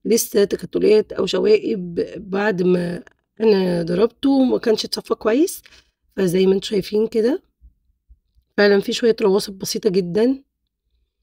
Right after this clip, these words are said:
بس كده احنا حطينا هيدروكسيد، محلول هيدروكسيد الصوديوم على الزيوت، وهبدأ أضرب. طبعا إحنا عارفين إن أي إضافات بنضيفها،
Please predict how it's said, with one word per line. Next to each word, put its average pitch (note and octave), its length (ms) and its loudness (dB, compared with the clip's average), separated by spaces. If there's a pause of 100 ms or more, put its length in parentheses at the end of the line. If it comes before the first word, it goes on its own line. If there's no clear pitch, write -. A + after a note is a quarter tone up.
(920)
بس C#4 260 -4
كده A3 320 6
احنا G#3 180 -6
حطينا A3+ 680 0
هيدروكسيد، F#3 880 -2 (140)
محلول G3+ 480 2
هيدروكسيد F#3+ 640 0
الصوديوم G#3+ 560 0 (380)
على G3 560 -2 (180)
الزيوت، E3+ 1120 -2 (440)
وهبدأ A#3 440 -6 (100)
أضرب. F3+ 280 -6 (360)
طبعا D#4 400 6
إحنا G#3+ 220 -6
عارفين B3+ 480 -2
إن F#3 140 2
أي A#3+ 300 -2
إضافات G3+ 420 -2
بنضيفها، G3 760 -4